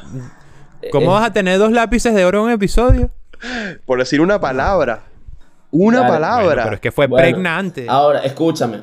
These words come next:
Speaker 3: escúchame ahora. Ya aquí le di un, le di un consejo al emprendedor, a la persona que tiene una empresa. Ahora un consejo a mis hermanos diseñadores. Enfócate. Lo que, lo que va a, lo que va a dar valor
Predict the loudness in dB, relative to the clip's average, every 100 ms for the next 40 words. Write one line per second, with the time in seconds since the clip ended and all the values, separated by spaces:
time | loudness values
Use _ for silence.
0 | -10 -8 -8 -4 0 2 2 0 -12 -20
1 | _ -4 -2 0 -2 -2 -6 -6 -10 -18
2 | -8 -4 -2 -4 -6 -14 -20 _ _ _
3 | _ -12 -10 -10 -10 -10 -6 -4 0 2
4 | 2 0 -2 -6 -6 -6 -6 -8 -6 -4
5 | -2 -2 -4 -8 -10 -10 -10 -10 -8 -8
6 | -6 -6 -6 -8 -8 -12 -10 -8 -6 -6
7 | -8 -12 -12 -8 -8 -6 -4 -2 -2 -2
8 | -6 -10 -12 -8 -6 -6 -8 -8 -4 -4
9 | -4 -8 -8 -8 -10 -20 _ _ _ _
10 | _ _ _ _ _ _ _ -10 -6 -2
11 | -2 -2 -6 -10 -14 _ _ -8 -6 -6
12 | -6 -6 -2 0 2 2 2 0 -4 -8
13 | -6 0 0 2 2 2 0 2 0